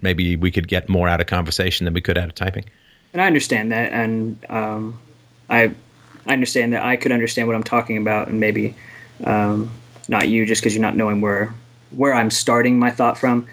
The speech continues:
Speaker 2: So my thought starts from, uh, the, uh, assumption of even some, uh, agnostic and atheist, uh, um,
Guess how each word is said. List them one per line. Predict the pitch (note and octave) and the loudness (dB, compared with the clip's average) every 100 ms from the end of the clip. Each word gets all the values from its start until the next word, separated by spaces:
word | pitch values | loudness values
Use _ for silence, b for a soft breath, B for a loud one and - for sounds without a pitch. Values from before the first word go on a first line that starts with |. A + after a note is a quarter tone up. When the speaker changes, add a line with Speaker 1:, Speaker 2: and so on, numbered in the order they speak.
| B B | B B
Speaker 2:
So | - | 2
my | B2+ B2+ | 2 2
thought | - G3 - | 2 0 0
starts | - C3 B2 | 0 0 0
from, | - A#2+ A2 G#2 G#2+ - _ _ | 0 0 0 -4 -8 -18 _ _
uh, | A#2 G#2+ G#2+ G#2+ G#2+ | -4 -4 -4 -8 -14
the, | - B2 A#2 A2 G#2 G#2 - - - _ _ _ - - | 0 4 6 6 4 0 -6 -20 -20 _ _ _ -20 -12
uh, | - A#2+ - | -10 -10 -4
assumption | C3 - F3+ D#3 B2 G#2+ G#2+ _ _ _ | -2 0 0 2 -2 -4 -8 _ _ _
of | B2+ A#2+ A#2 | -2 0 0
even | - F3 F3+ | 0 0 2
some, | D3 - D3 C#3+ C3+ C3 B2 - _ _ _ - | 0 2 2 4 2 -2 -6 -16 _ _ _ -2
uh, | B2 A#2+ | 0 2
agnostic | C3 C3+ C3 B2+ B2 | 2 2 0 0 -2
and | A2+ | 2
atheist, | A#2+ B2 A2+ - | 2 4 2 2
uh, | A#2 G#2+ G#2+ A#2+ - _ _ _ _ | 0 -2 -6 -10 -18 _ _ _ _
um, | A#2 A2 G#2+ G#2 - | -6 -6 -8 -12 -14